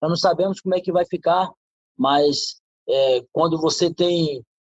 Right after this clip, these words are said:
renda dos torcedores, seu patrocinador, isso tudo fica mais fácil, né? Mas nós sabemos da dificuldade que tá em todos os clubes do Brasil, não só do Brasil, acho que todos os clubes.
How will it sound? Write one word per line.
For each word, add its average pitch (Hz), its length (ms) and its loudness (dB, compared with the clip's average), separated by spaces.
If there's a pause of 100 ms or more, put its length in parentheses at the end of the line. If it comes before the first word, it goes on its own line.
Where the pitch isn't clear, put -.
(120)
renda 175 340 2
dos - 140 -6
torcedores, 165 720 0
seu 160 120 -2
patrocinador, 165 1000 -2 (360)
isso 440 160 -4 (100)
tudo 494 220 -2
fica 240 240 -2
mais 233 200 0
fácil, - 340 0
né? 151 140 -4 (640)
Mas 135 140 -2
nós 190 160 0
sabemos 254 420 0
da 240 80 2
dificuldade 196 580 -2
que 175 80 -18
tá 170 320 0 (160)
em 127 60 -8
todos - 320 -6
os 185 100 -12
clubes 190 240 -8
do 180 100 -6
Brasil, 151 300 0
não 220 160 2
só 269 160 0
do 277 80 -8
Brasil, 233 420 0
acho - 200 -4
que 190 240 -8 (100)
todos 262 240 -2
os 247 100 -6
clubes. 208 360 -4